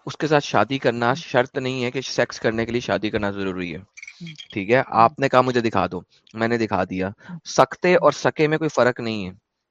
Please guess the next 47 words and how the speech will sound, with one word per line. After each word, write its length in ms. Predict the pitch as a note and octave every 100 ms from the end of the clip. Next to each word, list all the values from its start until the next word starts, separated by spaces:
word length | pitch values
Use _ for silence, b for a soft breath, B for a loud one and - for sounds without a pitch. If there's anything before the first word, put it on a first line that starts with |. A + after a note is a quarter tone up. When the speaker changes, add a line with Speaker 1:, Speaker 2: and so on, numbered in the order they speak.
| _ _ -
Speaker 2:
میں 140 | A#2
Speaker 1:
میرے 120 | A3
Speaker 2:
بتاتا 140 | G#3+ F#3+
ہوں 60 |
Speaker 1:
مطابق۔ 200 | F3+ A3
Speaker 2:
نا، 60 | F#3
میں 120 | A#2
Speaker 1:
آپ 60 | F3+
Speaker 2:
آپ 100 | F3
Speaker 1:
کی 60 |
Speaker 2:
کو 60 | F#3
Speaker 1:
ڈکشنری 320 | D#3 D3+ D3
میں، 100 | C#3
Speaker 2:
فرق، 340 | D#3 - _
فرق 340 | - G3 G#3 -
Speaker 1:
یار 200 | C#3+ D#3
دیکھیں، 260 | D#3+ C#3 C#3+
Speaker 2:
آپ 160 | G3 -
کو 100 | G3+
ابھی 120 | G3+
Speaker 1:
یار 100 | G#3+
Speaker 2:
کلیئر 200 | D#3+ F3
کرتا 120 | D3
Speaker 1:
شامیر، 180 | D3 E3+
Speaker 2:
ہوں۔ 60 | C3
Speaker 1:
شامیر، 360 | - D3 D#3
Speaker 2:
ہوں۔ 100 | D#3+
Speaker 1:
جب 140 | D#3+ D#3
آپ 160 | D#3+
میرے 160 | D#3+ E3+
سے 140 | -
اس 120 | F3
بات 220 | - C3+ D3
پہ 60 |
ایگری 260 | E3+ B2+ F3
کر 200 | D#3+ A2
رہے 200 | B2+ C3
ہیں 120 | G2 A#2 _ _ _ _
کہ 80 | D#3+
شادی 300 | - B2+ D#3+
کیے 200 | D#3+ E3+
بغیر 280 | D3+ C3 D3
بھی 80 |
سیکس 280 | F3 D3+ -
کر 100 | B2
سکتے 360 | A2+ C3+ - G2+
ہیں، 160 | G2+